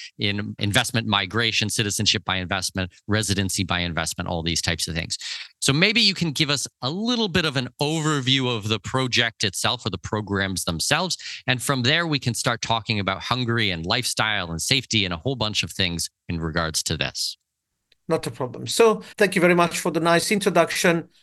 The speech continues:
Speaker 2: I am Hungarian by birth and by heart also,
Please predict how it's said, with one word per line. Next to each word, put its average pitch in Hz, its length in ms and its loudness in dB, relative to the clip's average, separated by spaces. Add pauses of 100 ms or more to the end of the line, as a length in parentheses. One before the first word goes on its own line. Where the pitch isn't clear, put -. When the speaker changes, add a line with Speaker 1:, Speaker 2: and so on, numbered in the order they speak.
(220)
Speaker 2:
I 180 140 8
am 202 160 6
Hungarian 190 560 4
by 160 220 4
birth 196 580 2
and 165 120 -2
by 156 220 6
heart 160 380 4
also, 131 500 0